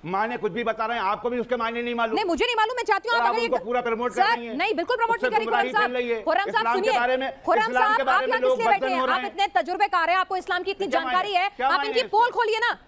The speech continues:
Speaker 2: आप कहिए ये झूठ पढ़ रहे हैं, आप इनको counter कीजिए। मैं तो चाहती हूँ तहे दिल से, क्यों किसी धर्म को बदनाम करना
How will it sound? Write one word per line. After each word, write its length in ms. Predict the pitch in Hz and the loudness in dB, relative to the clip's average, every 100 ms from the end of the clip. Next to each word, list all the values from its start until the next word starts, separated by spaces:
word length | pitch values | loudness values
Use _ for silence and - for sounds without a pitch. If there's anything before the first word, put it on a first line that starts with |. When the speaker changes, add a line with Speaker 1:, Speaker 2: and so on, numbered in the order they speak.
| - | -2
Speaker 2:
आप 140 | 381 | 0
कहिए 180 | 370 392 | 0 0
ये 160 | 494 480 | 0 0
झूठ 180 | 349 466 | 0 2
पढ़ 180 | 415 | 0
रहे 100 | 392 | 0
हैं, 220 | 370 - - _ - | -4 -6 -12 _ 0
आप 180 | 339 427 | 0 2
इनको 160 | 440 | 0
counter 360 | 453 415 440 494 | 2 0 0 -2
कीजिए। 200 | 415 392 | 0 0
मैं 80 | 392 | -2
तो 80 | |
चाहती 280 | 453 359 349 | 0 -2 -2
हूँ 120 | 453 | -4
तहे 180 | 403 403 | 0 0
दिल 160 | 339 294 | 0 -6
से, 100 | 269 - - - _ | -6 -10 -16 -20 _
क्यों 160 | 453 440 | 2 2
किसी 180 | 453 | 0
धर्म 200 | 381 392 | 0 0
को 80 | 403 | 0
बदनाम 300 | 359 330 381 | -2 0 -2
करना 260 | 359 359 | 0 0